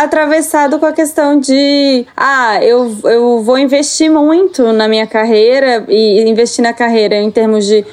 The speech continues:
cursos é caro. Você fazer uma pós-graduação, fazer uma especialização. E junto com a frustração de esse, o trabalho tem que ser o lugar que eu vou suprir as minhas carências todas, porque o trabalho ainda, nesse mundo que a gente vive, é, essa coisa de que você é o que você trabalha também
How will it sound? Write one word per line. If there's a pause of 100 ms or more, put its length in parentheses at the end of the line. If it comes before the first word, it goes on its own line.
(160)
cursos
é
caro.
Você
fazer
uma
pós-graduação,
fazer
uma
especialização. (100)
E
junto
com
a
frustração
de (320)
esse,
o
trabalho
tem
que
ser
o
lugar
que
eu
vou
suprir
as
minhas
carências
todas,
porque
o
trabalho
ainda,
nesse
mundo
que
a
gente
vive,
é,
essa
coisa
de
que
você
é
o
que
você
trabalha
também